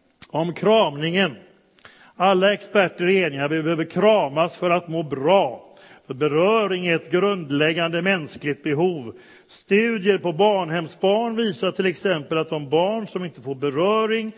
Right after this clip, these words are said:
utvecklas långsamt och till och med kan dö. Men när man får en kram så utsöndras oxytocin i hjärnan. Det gör oss lugna och avslappnade och får oss att stressa ner.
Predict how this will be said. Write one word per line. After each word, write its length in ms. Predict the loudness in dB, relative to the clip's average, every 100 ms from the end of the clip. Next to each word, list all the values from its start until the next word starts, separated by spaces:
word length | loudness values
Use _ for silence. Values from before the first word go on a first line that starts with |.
| -18 -20 -6
utvecklas 880 | -2 0 -2 -2 -2 0 -2 -2 -2
långsamt 920 | -2 -2 -6 -8 -4 -2 -2 -8 -12
och 160 | -12 -12 -10
till 160 | -6
och 180 | -6 -8
med 300 | -8 -6 -6
kan 260 | -8 -12 -12
dö. 500 | -4 2 2 2 -6 -16 -20 _ _ _ _ _ _ _ -20 -20 -20 -20 -12
Men 120 | -4
när 80 | -2
man 120 | -2
får 200 | 0 0
en 80 | 2
kram 500 | 2 4 4 0 -4
så 120 | -2
utsöndras 720 | -2 -2 -2 -2 0 -2 -2
oxytocin 920 | -2 -4 -4 -4 -6 -4 -2 0 -2
i 40 | 0
hjärnan. 640 | 2 2 0 -2 -2 -2 -10 -20 -14
Det 80 | -4
gör 120 | -2
oss 160 | -2 -4
lugna 720 | -2 0 0 -4 -6 -2 2
och 120 | 2
avslappnade 1120 | 2 0 -4 -12 -4 0 0 0 -6 -4 0
och 200 | 0 -2 -6 -12
får 320 | 0 2 2
oss 180 | 0 -4
att 140 | -8 -10
stressa 640 | -20 -6 -2 0 2 0
ner. 480 | 2 0 -2 -4